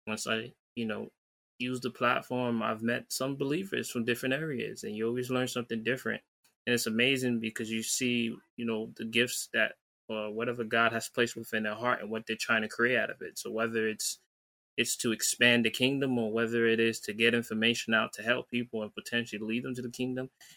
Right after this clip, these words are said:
it's always good to have information that's put out there for usage, right? And not everything has to be a tag on it. Some things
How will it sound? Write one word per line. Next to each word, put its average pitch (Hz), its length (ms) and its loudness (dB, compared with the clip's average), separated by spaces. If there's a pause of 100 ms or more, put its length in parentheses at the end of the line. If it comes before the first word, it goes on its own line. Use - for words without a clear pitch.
(120)
it's 113 140 2
always 120 300 4
good 120 220 4
to 110 100 2
have 113 280 6
information 110 540 -2
that's 104 260 -6
put 120 140 2
out 107 240 2
there 110 180 -2
for - 160 -8
usage, 110 720 -4
right? 113 300 2 (480)
And 110 400 2
not 120 160 6
everything 123 380 2
has 123 160 -2
to 123 80 -2
be 123 100 2
a 120 60 2
tag 131 280 4
on 107 160 -8
it. - 160 -18
Some 113 260 -4
things 113 380 -2